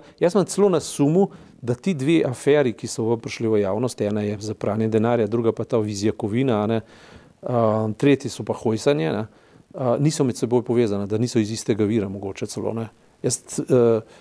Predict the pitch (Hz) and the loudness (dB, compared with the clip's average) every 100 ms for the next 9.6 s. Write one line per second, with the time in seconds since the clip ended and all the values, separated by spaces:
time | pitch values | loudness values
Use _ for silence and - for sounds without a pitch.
0 | - - 139 123 117 - - _ - 117 | -18 -6 0 2 0 -2 -12 _ 0 0
1 | - - 160 120 - 120 127 110 107 113 | 2 2 2 2 -2 -6 -2 -2 -2 0
2 | 127 147 - 98 98 98 110 120 120 110 | 0 0 -2 -4 -6 -12 -8 -2 -2 -2
3 | 107 - 190 123 117 - - - - 117 | -6 -4 -4 -2 -2 -6 -20 -20 -14 -8
4 | 110 123 113 110 110 - 127 113 110 113 | -2 2 4 4 2 0 -2 -2 0 4
5 | 165 - 123 98 98 107 135 120 - 135 | 4 2 0 0 -2 -4 -4 -4 -6 -6
6 | 120 117 117 _ _ - - - 139 123 | -6 -6 -10 _ _ -20 -20 -12 -4 2
7 | 135 143 123 107 123 127 110 104 110 175 | 4 2 0 2 4 4 4 2 0 -2
8 | 147 120 110 143 113 107 147 143 117 120 | -2 -2 -2 0 0 0 -2 -2 0 2
9 | 127 127 127 - 110 | 4 2 2 0 0